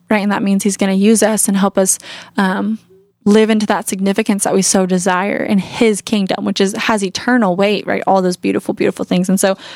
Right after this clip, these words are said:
I hope that this helps you kind of apply this, um, these things that God is saying to Samuel so long ago into your own life as well, of, um, maybe it's a reality check of, "I have been judging by appearance and I need to get that straight," or,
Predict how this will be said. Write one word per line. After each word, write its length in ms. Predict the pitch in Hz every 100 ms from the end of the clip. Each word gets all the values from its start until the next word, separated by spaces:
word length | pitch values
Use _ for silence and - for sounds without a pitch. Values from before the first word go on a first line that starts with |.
| - - -
I 40 | 269
hope 160 | 320
that 140 | 294 294
this 160 | 311
helps 280 | 269 269 254
you 140 | 254 254
kind 220 | 285 330
of 100 | 285
apply 580 | 226 - 196 190 202 214
this, 460 | 190 185 180 - - - -
um, 420 | - 196 180 190 - _ -
these 240 | 202 -
things 300 | - 226 214
that 160 | 202 196
God 180 | 196 196
is 100 | 196
saying 280 | 202 196
to 80 | 190
Samuel 500 | 180 190 190 196 190
so 220 | - 208
long 180 | 202 190
ago 420 | 185 190 180 185 - - - -
into 220 | 202 208
your 100 | 196
own 160 | 202
life 220 | 196 196 202
as 160 | 180
well, 340 | 185 185 233 220
of, 280 | 185 170 - - _ 208
um, 420 | 185 190 180 190 - _ -
maybe 280 | 208 208
it's 160 | 214 220
a 80 | 214
reality 440 | 214 190 202 240
check 300 | 226 262 269
of, 300 | 240 202 - - -
"I 100 | 233
have 200 | 247 302
been 140 | 311 240
judging 260 | 202 196
by 120 | 185
appearance 400 | 180 - 185 190
and 100 | 202
I 140 | 190 190 -
need 140 | 202
to 100 | 202
get 140 | 214 208
that 160 | 196
straight," 340 | - 220 202 190
or, 220 | 185